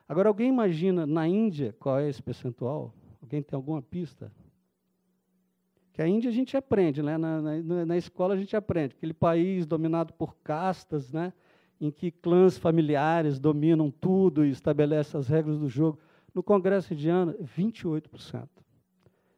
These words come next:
Então, a gente, em termos de, de, de, de domínio do poder por famílias, a gente tá muito mais atrasado do que a Índia, por exemplo.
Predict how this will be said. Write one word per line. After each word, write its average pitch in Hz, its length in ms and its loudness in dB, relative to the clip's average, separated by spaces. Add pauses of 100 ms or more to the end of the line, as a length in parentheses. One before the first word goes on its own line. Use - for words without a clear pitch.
Então, 156 120 -4
a 151 40 0
gente, 180 240 -2
em 185 40 0
termos 202 420 2
de, 160 260 0
de, 131 200 -6
de, 120 220 -10
de 120 140 -16
domínio 156 840 4 (300)
do 143 120 -2
poder 127 600 -4
por 156 200 0
famílias, 139 840 -4 (300)
a 113 60 -10
gente 160 180 -2
tá 180 160 -6
muito 175 640 2
mais 135 240 -4
atrasado 127 580 -8
do 147 100 -6
que - 120 -18
a 202 80 -10
Índia, 123 280 -4
por 113 140 -16
exemplo. 110 320 -20